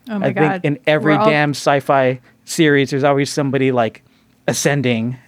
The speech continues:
Speaker 2: Uh, well, we had Kes in Voyager, right?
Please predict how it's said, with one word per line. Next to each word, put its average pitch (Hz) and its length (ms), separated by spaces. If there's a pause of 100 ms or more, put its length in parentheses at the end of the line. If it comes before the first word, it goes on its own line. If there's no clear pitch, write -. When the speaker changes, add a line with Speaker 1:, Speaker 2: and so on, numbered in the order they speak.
(100)
Speaker 2:
Uh, 120 380 (380)
well, 139 120
we 135 100
had 135 180
Kes 139 420
in 131 120
Voyager, 123 720
right? 123 320